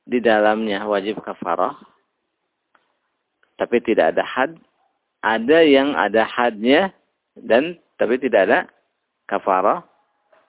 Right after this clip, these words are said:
Ada yang tidak ada had dan tidak ada kafarah, maka di sini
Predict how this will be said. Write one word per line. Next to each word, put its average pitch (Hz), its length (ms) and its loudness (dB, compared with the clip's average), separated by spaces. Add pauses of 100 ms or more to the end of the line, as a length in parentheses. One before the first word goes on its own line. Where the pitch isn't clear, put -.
(100)
Ada 104 240 0
yang 160 320 2
tidak 117 400 2
ada 113 160 2
had 139 400 -4
dan 120 240 0
tidak 110 320 0
ada 110 80 0
kafarah, 101 480 -2
maka 113 300 -8
di 110 100 -12
sini 104 220 -8